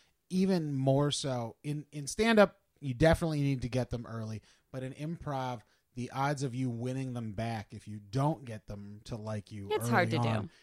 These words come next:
Speaker 1: is much, the, the, the slope is so much steeper.
Speaker 2: Mm-hmm.
Speaker 1: Um, because if they're rooting against you,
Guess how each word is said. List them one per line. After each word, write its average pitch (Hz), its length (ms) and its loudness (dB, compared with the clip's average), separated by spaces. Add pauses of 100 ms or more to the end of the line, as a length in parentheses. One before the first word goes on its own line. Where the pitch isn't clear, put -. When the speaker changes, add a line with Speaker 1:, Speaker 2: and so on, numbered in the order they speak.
(140)
Speaker 1:
is 113 200 -8
much, 139 640 -2 (160)
the, 127 220 -4 (160)
the, 123 180 -2
the 117 160 -10
slope 143 460 -2
is 113 100 -6
so 165 260 0
much 127 260 0
steeper. - 500 -6
Speaker 2:
Mm-hmm. 185 400 -2
Speaker 1:
Um, 90 480 -10
because 117 340 -6
if 113 140 -10
they're 131 160 2
rooting 113 640 -2
against 110 500 -6
you, 95 240 -8